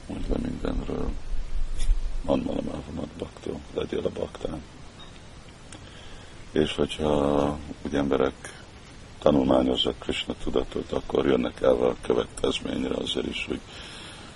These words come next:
főiskolába úgy van egy olyan nagy százalék ember, aki úgy megszakad a kurzusról egy időre. És, eh,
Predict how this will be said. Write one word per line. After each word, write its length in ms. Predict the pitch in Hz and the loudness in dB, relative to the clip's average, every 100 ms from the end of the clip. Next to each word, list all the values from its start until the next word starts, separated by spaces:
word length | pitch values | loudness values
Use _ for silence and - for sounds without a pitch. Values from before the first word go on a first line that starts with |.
| - | -6
főiskolába 1000 | - 78 73 71 - 65 67 65 65 69 | 6 8 8 6 4 8 10 10 8 6
úgy 180 | 67 65 | 6 6
van 180 | 67 67 | 6 6
egy 220 | 67 67 | 6 4
olyan 320 | 67 65 64 - - - - - - - - - - | 4 2 0 -10 -16 -16 -16 -16 -16 -16 -16 -16 -4
nagy 140 | - 151 | 0 2
százalék 680 | - 69 65 - 64 64 - | 6 6 8 6 6 4 4
ember, 360 | 67 62 62 | 4 6 6
aki 300 | 64 - 64 | 6 2 2
úgy 460 | 62 64 64 - - - - - - - | 4 2 0 -6 -10 -12 -14 -14 -12 -6
megszakad 600 | - 71 - - - 60 | 4 4 6 2 4 6
a 80 | 64 | 6
kurzusról 800 | - 67 64 - - - - - - | 4 4 6 4 4 -4 -2 0 2
egy 160 | - - | 0 -2
időre. 600 | 64 60 57 60 65 69 - - - - - - - - - | -2 0 2 4 4 2 -6 -12 -10 -12 -8 -6 -6 -8 -2
És, 320 | - 78 - - | 2 2 4 8
eh, 380 | 73 73 73 | 8 8 6